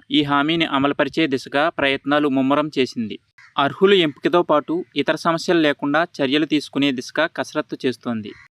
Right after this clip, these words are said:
రైతు భరోసా పేరుతో ఉన్న పథకాన్ని అన్నదాత సుఖీభవగా మార్చేసిన కూటమి ప్రభుత్వం ఇప్పుడు ఆ పథకాన్ని వీలైనంత త్వరగా రైతులకు అందివ్వాలని చూస్తోంది. దీనికోసం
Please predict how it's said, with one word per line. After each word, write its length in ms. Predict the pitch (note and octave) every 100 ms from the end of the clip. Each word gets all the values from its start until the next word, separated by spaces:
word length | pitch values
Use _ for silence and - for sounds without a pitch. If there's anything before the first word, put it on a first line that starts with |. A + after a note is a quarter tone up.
| _ _ B2
రైతు 300 | C#3 C#3+ D#3+
భరోసా 400 | D#3 D#3 F3+ F3
పేరుతో 480 | D#3 C#3+ C#3+ D#3
ఉన్న 200 | D3+ D3+
పథకాన్ని 640 | C#3 C3 - D3 D3 A#2+ - _ _ -
అన్నదాత 500 | B2+ C#3+ D#3+ D#3 E3
సుఖీభవగా 680 | - C#3+ D3 C#3 D3 C#3+
మార్చేసిన 500 | D3+ C#3 C3 C#3 C#3
కూటమి 440 | C#3 - B2 B2+ C3+
ప్రభుత్వం 440 | C#3 C3+ - B2 G#2+ _ _ _ -
ఇప్పుడు 260 | C#3+ - D3+
ఆ 60 |
పథకాన్ని 640 | D3 C3 C3 D3+ D#3 C3+ -
వీలైనంత 520 | - C#3 C#3+ D3 C#3+ C#3
త్వరగా 460 | - C3 C3 D#3
రైతులకు 420 | D3 C3 C#3+ C#3+
అందివ్వాలని 560 | C3+ B2+ C3+ C3 C#3 D3+
చూస్తోంది. 580 | - B2 - A#2+ G#2 G2 _ _ _ C3+
దీనికోసం 680 | C3+ D3+ D#3+ C#3 C#3+ E3